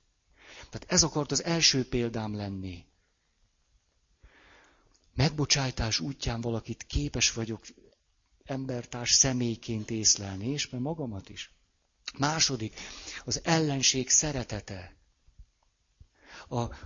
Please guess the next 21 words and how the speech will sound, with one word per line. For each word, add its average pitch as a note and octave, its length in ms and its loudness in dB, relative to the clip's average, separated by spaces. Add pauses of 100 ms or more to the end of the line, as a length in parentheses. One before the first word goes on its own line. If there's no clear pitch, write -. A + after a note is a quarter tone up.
az B2 120 -4
ellenség D#3+ 440 2
szeretete D3+ 480 2
nem F#3 200 -2
valami C3 340 2
lehetetlen, C3 640 0
teljesíthetetlen B2+ 840 -2
erkölcsi A#2 520 -2
követelmény. G#2 800 -6 (340)
<laughs> - 720 -8
Egyszerűen C#3+ 520 0
csak - 360 -4
annak D#3 300 0
a C3 40 -2
fölismeréséből B2 1040 2
fakad, C#3+ 500 -6 (840)
hogy - 220 0
te C3 100 0
tarthatsz D#3+ 580 -2
engem A#2+ 260 -2
ellenségnek, A2 1000 -2